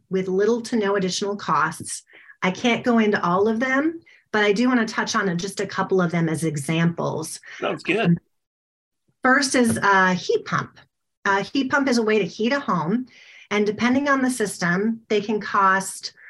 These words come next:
Speaker 1: about the same or even less than a standard gas or electric furnace, but they are more energy efficient, and they allow you to heat and cool the home in one system.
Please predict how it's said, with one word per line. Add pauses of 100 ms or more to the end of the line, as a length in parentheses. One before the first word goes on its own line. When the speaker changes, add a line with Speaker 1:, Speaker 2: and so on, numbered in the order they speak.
(240)
Speaker 1:
about
the
same
or
even
less
than
a
standard
gas
or
electric
furnace, (440)
but
they
are
more
energy
efficient, (500)
and
they
allow
you
to
heat
and
cool
the
home
in
one
system.